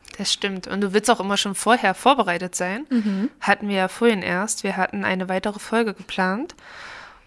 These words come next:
Speaker 1: und wollten die heute besprechen, was überhaupt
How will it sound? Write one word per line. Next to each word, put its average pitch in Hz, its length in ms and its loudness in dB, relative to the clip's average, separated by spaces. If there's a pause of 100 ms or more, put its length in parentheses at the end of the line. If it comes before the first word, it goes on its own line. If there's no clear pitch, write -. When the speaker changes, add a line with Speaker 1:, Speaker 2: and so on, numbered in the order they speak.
Speaker 1:
und 196 440 0 (200)
wollten 247 360 6
die 233 140 6
heute 196 340 -2
besprechen, 190 600 -6 (420)
was 202 300 0
überhaupt 185 760 -2